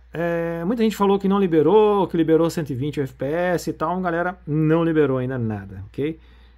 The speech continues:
Não liberou, tá? Alta. Épica. Ele não joga no épico, somente no alto, ok? É o que dá pra jogar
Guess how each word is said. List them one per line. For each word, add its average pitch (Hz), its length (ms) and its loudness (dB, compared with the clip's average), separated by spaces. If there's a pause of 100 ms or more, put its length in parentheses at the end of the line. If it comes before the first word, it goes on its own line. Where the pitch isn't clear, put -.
(140)
Não 143 360 -2
liberou, 117 420 -2 (260)
tá? 143 240 -12 (720)
Alta. 135 460 -8 (1300)
Épica. 151 380 -2
Ele 131 160 -2
não 180 180 0
joga 139 220 2
no 156 140 -2
épico, 180 360 -6 (200)
somente 165 760 0
no 165 200 -4
alto, 156 520 -2
ok? 139 440 -6 (180)
É 120 60 -10
o 113 60 -6
que 120 80 -8
dá 120 140 -6
pra 123 140 -8
jogar 120 420 -4